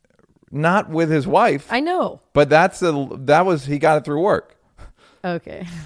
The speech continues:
Speaker 1: Yeah, he wasn't, they weren't getting that 'cause, like, "Oh, you seem nice." Um, they saw him speak. So, uh, and I guarantee he wasn't spending a ton of time with these women. So,
Speaker 2: No, no, no.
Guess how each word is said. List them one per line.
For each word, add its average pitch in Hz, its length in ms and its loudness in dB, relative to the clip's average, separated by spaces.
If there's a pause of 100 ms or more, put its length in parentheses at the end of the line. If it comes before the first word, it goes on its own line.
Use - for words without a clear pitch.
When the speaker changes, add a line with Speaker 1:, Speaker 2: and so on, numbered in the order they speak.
(120)
Speaker 1:
Yeah, 170 260 -2
he 117 140 -4
wasn't, 139 460 -2
they 139 80 -2
weren't 151 200 -2
getting 104 260 -2
that 98 220 -4
'cause, 95 200 -12
like, 98 180 -8
"Oh, 156 160 -4
you 127 180 -6
seem 113 300 -8
nice." 98 480 -8 (480)
Um, 95 420 -4
they 117 180 -2
saw 123 180 -4
him 127 100 -4
speak. - 380 -12
So, 127 400 0 (500)
uh, 120 560 2 (420)
and 147 140 2
I 143 80 2
guarantee 147 440 -4
he 117 40 -2
wasn't 104 320 -4
spending 95 260 -8
a 76 60 -10
ton - 320 -10
of 87 80 -10
time 87 200 -12
with - 80 -16
these - 140 -20
women. - 200 -20 (280)
So, 135 340 4
Speaker 2:
No, 196 40 2
no, 175 140 -4
no. 151 140 -12